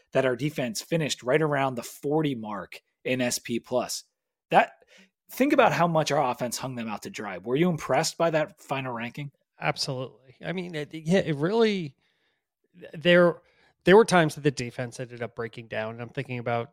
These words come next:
Speaker 2: the Pitt game, and, and th-, but it was also, they were, at a certain point, you're getting gassed, and it, it's hard to keep up the motivation just, you know, to be running at such a h-, you know, high level when
Speaker 1: Mm-hmm.
Speaker 2: you're really not getting much from the other side of the ball. Uh,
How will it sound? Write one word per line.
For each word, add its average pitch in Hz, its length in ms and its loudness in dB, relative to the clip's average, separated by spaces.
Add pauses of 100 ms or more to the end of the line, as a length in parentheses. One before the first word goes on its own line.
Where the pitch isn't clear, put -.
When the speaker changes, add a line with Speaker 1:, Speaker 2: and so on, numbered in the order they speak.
(120)
Speaker 2:
the 123 60 -14
Pitt - 280 -12
game, 123 440 -4
and, 113 260 -14
and 139 160 -14
th-, - 120 -18 (360)
but 139 320 2 (1500)
it 180 100 4
was 180 200 6
also, 151 640 4 (240)
they 143 120 -4
were, 185 300 0
at 127 120 -10
a 120 80 -14
certain 208 300 -2
point, 135 240 0
you're 123 100 -6
getting 123 340 -8
gassed, 135 600 -4
and 143 320 -4
it, 185 240 -16
it's 175 200 -4
hard 165 200 2
to 156 60 -10
keep 170 220 -2
up 156 120 0
the 135 80 -6
motivation 127 680 -2
just, 120 380 -8
you 113 100 -20
know, 110 180 -12
to 120 140 -16
be 123 120 -8
running 120 380 -4
at 113 120 -10
such - 220 -10
a 117 40 -10
h-, - 40 -12 (360)
you 127 80 -14
know, 104 100 -20
high 123 260 -6
level 117 600 -4
when 117 380 -6
Speaker 1:
Mm-hmm. 113 100 -14 (500)
Speaker 2:
you're 135 120 2
really 131 220 0
not 120 260 -6
getting 110 220 -8
much 107 220 -12
from 110 140 -18
the 110 80 -18
other 110 140 -16
side 110 240 -6
of 101 80 -20
the 120 80 -20
ball. 113 420 -16
Uh, 123 320 -10